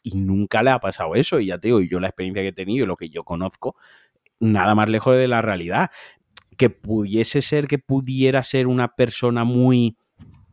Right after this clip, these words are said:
o sea, que casos aislados, ¿no? Como gente rara y en todas partes. Eh, me re-, me, a mí me ha recordado este tema, es como, por ejemplo, ahora que has dicho Irlanda, yo, yo fui quince días a Irlanda, ¿no? Cuando estaba en el instituto,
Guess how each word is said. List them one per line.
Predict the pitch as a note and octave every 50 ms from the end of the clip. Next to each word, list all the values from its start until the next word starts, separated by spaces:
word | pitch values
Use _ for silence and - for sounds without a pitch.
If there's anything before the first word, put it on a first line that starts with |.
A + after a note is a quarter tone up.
| _ _ - - - _ _
o | G2 F#2 F2
sea, | - - A2 G2+ G2
que | - A2+ F#2 - - F#2+ - - _ _ _ _ - -
casos | - A#2+ A#2+ B2+ C#3 B2 C3
aislados, | A#2+ G#2+ G2 A2+ C3 D#3 C#3+ A#2+
¿no? | C#3 E3
Como | C#3 G#2 G2 F#2
gente | - - A2 G2+ - A#2
rara | A2+ A2 A#2 B2+ C3+
y | C3 A#2+
en | G#2 F2+
todas | G#2 G2 F#2+ - -
partes. | - A2+ - - - - - - - - - - - - - - - -
Eh, | - A#2 A#2+ A2+ G#2+
me | G#2+ A2+ A#2+ G#2
re-, | G2+ G#2 G#2 -
me, | A2+ A#2+ A#2
a | G#2+ A2 A#2
mí | A#2+ A#2 A#2
me | C3 D3+
ha |
recordado | D3+ D3 D3+ C#3+ D3 C#3+
este | C#3 - - C#3
tema, | C3+ D3+ D#3+ E3 D#3+ D#3 C#3
es | -
como, | - - C#3 C3+ B2 - A#2 A#2 -
por | A#2+ G#2+
ejemplo, | - A#2+ A2+ G#2+ G2+
ahora | A2 A#2+
que | B2+ A#2+
has | A2+
dicho | B2 A#2 - - A#2
Irlanda, | G#2+ A#2+ B2 C#3 C#3 B2+ B2+
yo, | A2+ G2+ G2+ G2+ - -
yo | - F#2+ F#2+ G2+ G2 G#2 A2 - - _
fui | - - B2 B2 A#2+ A#2+ A#2 A#2 A#2 A2 -
quince | - A#2 A2+ G#2 - G#2+ G#2
días | G#2+ A2 G#2+ - -
a | G2+
Irlanda, | F#2+ E2+ G2+ A2+ - C#3+ A#2 G#2+ G#2
¿no? | G2 G2+ B2+ -
Cuando | - F#2+ F2+ F2 F2 E2
estaba | E2 - - E2+ F2 F#2 F#2 F#2 F#2 F#2
en | F#2 F#2+
el | F2+ F#2
instituto, | F#2 - - G2 E2 - A#2+ A#2 - G#2 -